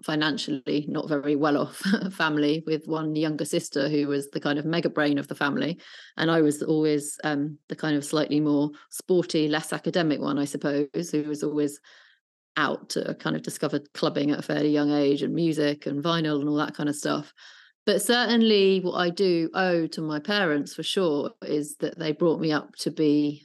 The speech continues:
I hope, a very kind of fair person and a kind person, but also someone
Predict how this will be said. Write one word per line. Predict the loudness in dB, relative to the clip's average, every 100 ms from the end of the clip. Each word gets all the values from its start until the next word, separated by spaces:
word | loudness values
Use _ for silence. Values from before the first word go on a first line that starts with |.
| -6
I | 0
hope, | 0 0
a | -2
very | 0 0 -2 -6 _ -12
kind | -4 -4
of |
fair | -2 0 0
person | 0 -2 -4 0 0
and | 0
a | -2
kind | 0 0 -2 -2
person, | -2 -2 -2 -2 0
but | 0
also | 0 0 -2
someone | -2 -2 0 -2 -2